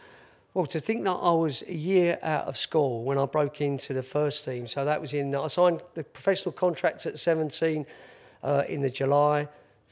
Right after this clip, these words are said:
September, I broke into the first team. And I think at the end of that season, I was playing in an F A Cup final.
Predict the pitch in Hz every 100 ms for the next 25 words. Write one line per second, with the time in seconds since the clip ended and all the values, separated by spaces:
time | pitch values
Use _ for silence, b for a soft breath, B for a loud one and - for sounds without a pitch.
0 | - _ - - - - 175 160 151 156
1 | 147 - 143 - 143 - 151 147 - 127
2 | 131 131 147 165 - 156 160 156 147 -
3 | - 147 143 123 131 135 - 143 135 135
4 | 135 143 156 151 - 165 - 175 170 185
5 | 208